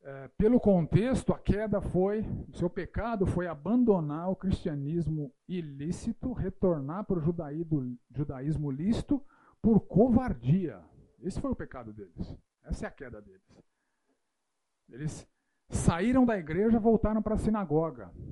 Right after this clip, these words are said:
Eles pararam de afirmar publicamente que Jesus era o Messias. Eles podiam ser presos, seus bens podiam ser confiscados, eles podiam ser até mortos.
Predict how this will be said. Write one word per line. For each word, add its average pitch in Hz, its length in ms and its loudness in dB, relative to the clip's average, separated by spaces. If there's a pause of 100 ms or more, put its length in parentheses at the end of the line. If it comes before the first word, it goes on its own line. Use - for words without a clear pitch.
(1500)
Eles 170 260 4
pararam 214 580 4
de 220 80 6
afirmar 190 480 2
publicamente 190 880 -4 (760)
que 175 100 0
Jesus 165 360 2
era 175 100 4
o 180 60 4
Messias. 175 840 -2
Eles 156 140 -10
podiam 143 300 -10
ser 180 160 -10
presos, 160 520 -10
seus 117 180 -12
bens 120 220 -12
podiam 113 220 -14
ser 120 120 -14
confiscados, 147 720 -12
eles 120 120 -10
podiam 120 260 -12
ser 123 120 -18
até 208 160 -14
mortos. 214 600 -8